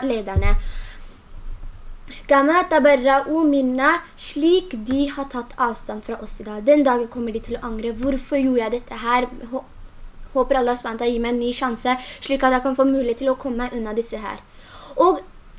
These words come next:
dette er ikke bare tilstand til en person, enhver mushrik. Mushrik er han som tilber andre enn Allah subhanahu wa ta'ala. Enhver mushrik kommer til å tenke dette er den dagen.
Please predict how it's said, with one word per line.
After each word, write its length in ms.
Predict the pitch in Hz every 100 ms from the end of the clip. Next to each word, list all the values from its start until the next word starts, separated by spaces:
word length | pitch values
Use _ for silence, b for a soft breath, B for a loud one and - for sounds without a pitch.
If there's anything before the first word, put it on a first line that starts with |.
| -
dette 160 | 320 349
er 140 | 330 294
ikke 100 | 294
bare 200 | 311 302
tilstand 380 | 311 269 233 226
til 140 | 294 262
en 140 | 240
person, 320 | 254 269 311 320 -
enhver 720 | 330 302 262 214 240 262 311 277
mushrik. 580 | 226 208 - 214 214 - -
Mushrik 280 | 262 285 285
er 60 | 285
han 80 | 254
som 120 | 262
tilber 300 | 262 240 240 254
andre 220 | 240 226 226
enn 80 | 220 226
Allah 160 | 226 233
subhanahu 200 | - 226
wa 40 | 233
ta'ala. 400 | 277 277 - 285 269
Enhver 560 | 262 240 262 285 359
mushrik 480 | 311 269 - 285 320 - B -
kommer 200 | 277 240
til 120 | 254 254
å 60 | 262 262
tenke 240 | 247 233
dette 180 | 226 -
er 100 | 208
den 100 | 208 208
dagen. 260 | 214 214